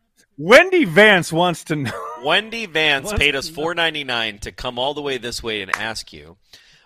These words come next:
Speaker 2: But no, then you
Speaker 1: Oh,
Speaker 2: can be
Speaker 1: God.
Speaker 2: like, "Did you know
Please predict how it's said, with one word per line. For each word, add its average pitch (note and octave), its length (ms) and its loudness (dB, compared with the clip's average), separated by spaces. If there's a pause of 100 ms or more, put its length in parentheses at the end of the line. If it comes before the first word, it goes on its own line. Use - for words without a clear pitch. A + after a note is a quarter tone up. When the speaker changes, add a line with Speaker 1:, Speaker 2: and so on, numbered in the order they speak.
Speaker 2:
But C#3 140 -6
no, D#3+ 200 0
then D3+ 160 -4
you E3 80 -10
Speaker 1:
Oh, D3 40 -12
Speaker 2:
can E3 140 -8
be C#3+ 80 -6
Speaker 1:
God. C#3 80 -2
Speaker 2:
like, A#2+ 300 -4 (280)
"Did D3 260 -6
you C#4 220 -8
know E3+ 580 0